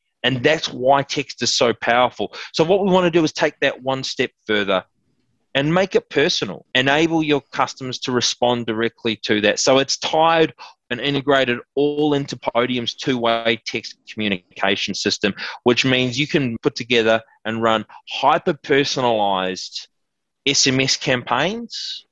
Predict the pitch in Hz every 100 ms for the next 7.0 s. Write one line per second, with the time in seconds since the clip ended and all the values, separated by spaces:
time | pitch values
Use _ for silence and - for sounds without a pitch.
0 | _ 139 127 160 131 131 143 127 - 127
1 | 117 120 127 - 131 117 - - 117 117
2 | 110 - - 107 104 101 95 95 101 -
3 | 98 - - 110 107 - - 104 90 -
4 | - - - - - 165 - 180 160 135
5 | 127 139 - 131 - - 131 151 170 139
6 | - 95 131 - 104 92 90 - 85